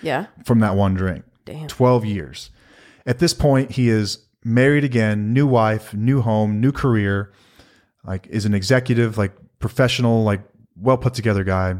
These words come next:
Speaker 2: speaks incredibly well, super smart dude. And now he's doing white collar drugs. So, like, he's doing prescription pain kill-, pills and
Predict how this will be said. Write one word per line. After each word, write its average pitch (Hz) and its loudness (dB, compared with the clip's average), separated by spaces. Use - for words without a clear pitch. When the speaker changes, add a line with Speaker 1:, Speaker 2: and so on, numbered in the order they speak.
Speaker 2:
speaks - -4
incredibly 113 0
well, 98 0
super - 2
smart 98 -2
dude. 98 -2
And 117 4
now 127 4
he's 127 2
doing 113 2
white 139 2
collar 85 -2
drugs. 73 -10
So, 101 -4
like, 92 -2
he's 92 -6
doing 95 0
prescription 107 -2
pain 98 0
kill-, 98 0
pills 98 -4
and 92 -2